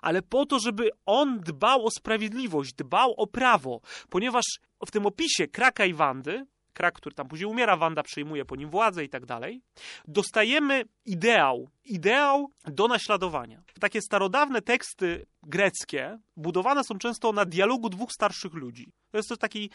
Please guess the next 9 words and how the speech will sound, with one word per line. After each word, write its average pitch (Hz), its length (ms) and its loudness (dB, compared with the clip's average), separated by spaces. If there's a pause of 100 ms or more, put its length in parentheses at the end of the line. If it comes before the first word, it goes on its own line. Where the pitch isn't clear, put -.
(320)
taki, 185 240 -8
można 196 220 -2
powiedzieć, 185 360 -6
zabieg 151 280 0
artystyczny, - 640 -12 (200)
tak? 190 300 -4 (300)
Już 208 140 -10
nawet 196 320 0
tutaj, 170 500 -2